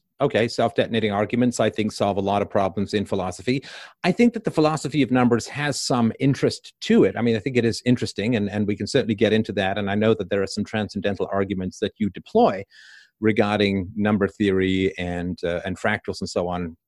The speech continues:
as, as proof for the existence of God. I'm, I'm down with all of that. Let, let's talk about all of that. Um, you know, one of the things that I just, by the by, just, you know, sorry, I asked you a question. I'll just do a little, little thing here, which,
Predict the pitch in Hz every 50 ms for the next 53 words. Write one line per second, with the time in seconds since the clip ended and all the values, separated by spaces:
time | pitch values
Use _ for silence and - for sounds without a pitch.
0 | _ - 98 92 90 - - - 95 92 - - - 147 156 143 - 117 110 107
1 | 98 - 113 101 - 104 - 95 85 - 131 120 104 95 98 - 110 110 98 -
2 | 110 104 95 - _ - 123 127 131 123 110 113 107 107 104 90 104 110 110 107
3 | 113 101 101 120 117 - - - 120 113 - 104 104 98 98 95 98 95 - 92
4 | 95 110 120 _ _ _ _ - - - _ _ _ _ _ _ _ - 127 123
5 | 123 123 - 175 185 175 170 170 202 214 196 160 - - 180 170 147 - - 139
6 | 120 - 135 135 131 147 - _ _ _ _ _ - - 147 147 139 127 110 101
7 | 120 110 101 104 104 - 110 - _ _ _ - - 113 104 101 - 131 117 104
8 | 92 113 123 - - 123 107 - - 113 - - 104 101 98 98 - - - 117
9 | 107 101 107 107 101 95 95 - - 110 101 95 - - 110 104 90 82 127 123
10 | 101 95 98 92 98 107 - - - - - -